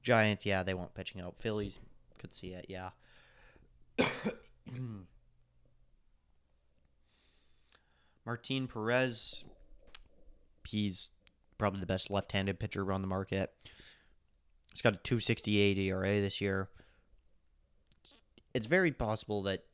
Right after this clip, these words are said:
he'll, he'll get less of a return than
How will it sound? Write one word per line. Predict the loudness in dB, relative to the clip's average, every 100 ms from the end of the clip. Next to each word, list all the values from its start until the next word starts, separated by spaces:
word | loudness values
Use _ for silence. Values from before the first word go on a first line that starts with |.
| _ _ -20 -20 _ _ _ -20 -20 _ -14
he'll, | -6 0
he'll | 6 8 6
get | 6 6 8
less | 6
of | 6
a | 2
return | 4 2 2
than | 0 -4